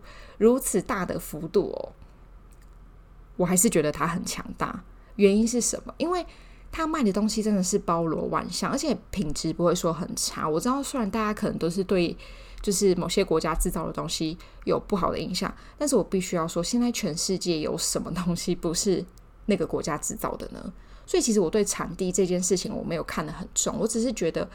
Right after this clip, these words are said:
以这样子的价格，然后我可以去买到一个C P值这么高的东西。因为同样的东西，那时候因为我就帮男朋友搬家，所以我那时候就是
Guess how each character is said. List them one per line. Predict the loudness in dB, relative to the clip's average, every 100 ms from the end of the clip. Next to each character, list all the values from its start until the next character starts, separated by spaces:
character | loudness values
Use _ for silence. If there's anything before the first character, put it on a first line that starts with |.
| -14 -20 -20 -4
以 | 2 4
这 | 4 0
样 | 0
子 | 2 2 2 4 4 2 -8 2
的 | 2
价 | 4 0 0
格， | -2 -2
然 | 0
后 | 0
我 | 0
可 | 0
以 |
去 | 0
买 | 0 0
到 | -2 -2
一 |
个 | -2 -2
C | 0
P | 2 0
值 | -4 0
这 | 2
么 | 2
高 | 0 -2
的 | -2
东 | -4 -6
西。 | -6 -8 -10 -10
因 | 0
为 | 0
同 | 2 2 4
样 | 4
的 | 2
东 | 0 -2
西， | 0
那 | 0
时 | 0 -2
候 |
因 | 0
为 | 2
我 | 2
就 | 0
帮 | -2 -2
男 | -2 -4
朋 | -6
友 | -4
搬 | -6 -6
家， | -6 -8 -8 -10 -14 -16 -16 -18 0
所 | 6
以 |
我 | 6
那 | 6
时 | 4
候 | 4
就 | 4
是 | 4 2